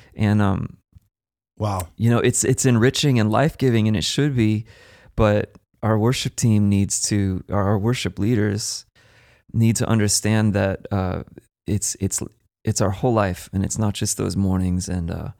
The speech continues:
Speaker 1: just keeping that
Speaker 2: Yeah.
Speaker 1: in front of them and being willing to call them out on it a little bit in love, but not being afraid to coach 'em.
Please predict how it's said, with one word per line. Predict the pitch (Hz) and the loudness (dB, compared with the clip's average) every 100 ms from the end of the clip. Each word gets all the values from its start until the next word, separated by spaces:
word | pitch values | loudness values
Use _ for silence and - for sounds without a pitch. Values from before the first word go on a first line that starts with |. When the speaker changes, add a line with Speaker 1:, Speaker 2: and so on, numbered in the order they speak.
| _ _ _ | _ _ _
Speaker 1:
just | - - | -6 -4
keeping | - 117 113 | -2 0 2
that | 110 | 2
Speaker 2:
Yeah. | |
Speaker 1:
in | 104 | 0
front | - 107 101 | 0 2 2
of | |
them | 101 104 101 | 2 2 2
and | 98 90 - | 0 -2 0
being | 110 104 | 2 2
willing | 104 104 | 2 2
to | 95 | 0
call | - 104 104 | 0 0 2
them | 98 | 2
out | 107 113 | 2 2
on | 101 98 | 0 0
it | 92 | -2
a | |
little | 92 92 95 | -2 -2 -4
bit | 101 98 - | -2 -4 -2
in | 107 104 | 0 2
love, | 120 120 92 - - _ - | 2 0 -2 -8 -20 _ -10
but | - - _ _ _ _ _ - | -8 -8 _ _ _ _ _ -4
not | 117 110 | -2 0
being | 120 | 2
afraid | 110 113 104 | 2 2 0
to | 104 | 0
coach | 123 104 - | 0 0 0
'em. | 92 87 | -4 -4